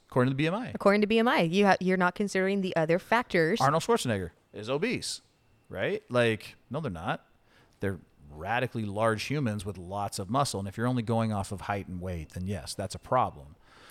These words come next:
Speaker 1: But, like, I'll tell you right now, like, I'm two, I don't know, you might believe it, you might not, you might be like, "Oh, I thought you were more." But I'm two fifty right now. And a lot of people, they will go, "No, you know that, but it puts you, like, two thirty, two twenty-five." But,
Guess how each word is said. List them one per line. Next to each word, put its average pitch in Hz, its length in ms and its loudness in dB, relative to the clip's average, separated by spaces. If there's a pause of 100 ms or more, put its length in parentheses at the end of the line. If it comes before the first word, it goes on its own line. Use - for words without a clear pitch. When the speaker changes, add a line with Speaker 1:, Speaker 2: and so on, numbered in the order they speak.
(240)
Speaker 1:
But, 151 140 6
like, 143 420 2
I'll 123 60 -2
tell 151 160 -2
you 139 60 0
right 123 100 0
now, 117 180 -4
like, 123 140 -4
I'm 120 120 -2
two, 131 280 -4 (340)
I 139 100 0
don't 127 80 0
know, 123 220 0 (240)
you 107 120 -14
might 107 200 -6
believe 113 240 -4
it, - 20 -4
you 110 100 -6
might 117 220 -2
not, 120 160 0
you 123 60 -4
might 113 140 0
be 113 60 0
like, 107 120 -2
"Oh, 117 200 -2
I 87 40 -8
thought 110 160 -6
you 101 80 -8
were 87 120 -12
more." 95 340 -4 (720)
But 131 140 2
I'm 190 100 0
two 180 220 -2
fifty - 460 2 (800)
right 101 220 -2
now. 80 280 -12
And 127 140 -4
a - 20 -2
lot 131 120 0
of 131 60 -4
people, 120 320 -2
they 120 160 2
will 110 140 -2
go, 107 160 -2
"No, 208 160 -10
you 208 140 -8
know 208 120 -8
that, 202 260 -8
but 151 80 -6
it 135 80 -10
puts 139 160 -4
you, 120 60 -6
like, 107 140 -8
two 101 120 -10
thirty, 92 460 -8
two - 160 -12
twenty-five." 131 640 -10 (100)
But, 107 200 -4